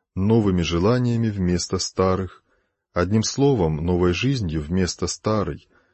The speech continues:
то есть жизнью евангельскую, богочеловеческую. Ведь тот, кто во Христе, тот новая тварь,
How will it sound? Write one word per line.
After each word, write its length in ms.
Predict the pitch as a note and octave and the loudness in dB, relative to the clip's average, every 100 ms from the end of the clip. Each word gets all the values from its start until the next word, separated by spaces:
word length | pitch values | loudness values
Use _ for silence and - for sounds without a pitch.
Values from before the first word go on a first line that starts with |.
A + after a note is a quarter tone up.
| _ _ _ | _ _ _
то 180 | G#2+ G#2 | 4 4
есть 260 | G2+ - - | 4 0 -6
жизнью 420 | G2 A2 G2+ F#2+ | 0 2 4 2
евангельскую, 760 | F2+ F2+ B2+ A#2+ E2+ - - D#2+ | 2 2 2 0 -2 -4 -4 -4
богочеловеческую. 1400 | D2+ G#2+ F#2+ F2 G2 G2 G2 G2 - D#2 - D2+ D2 - _ _ _ _ _ _ _ _ - | 0 0 0 -2 -2 -2 0 -2 -2 -8 -8 -10 -10 -14 _ _ _ _ _ _ _ _ -6
Ведь 260 | G2 G#2 - | -2 -2 2
тот, 340 | C3+ C3 - - | 4 4 2 -8
кто 220 | - G2 | 0 4
во 120 | G2 | 4
Христе, 640 | - G2 - - A#2 C3 | 2 -2 -2 0 2 2
тот 380 | C3 - A#2 A#2 | 0 0 2 2
новая 400 | B2+ C3 C3 B2+ | 2 2 2 0
тварь, 460 | A2 E2+ D#2 D2+ | 0 0 0 -2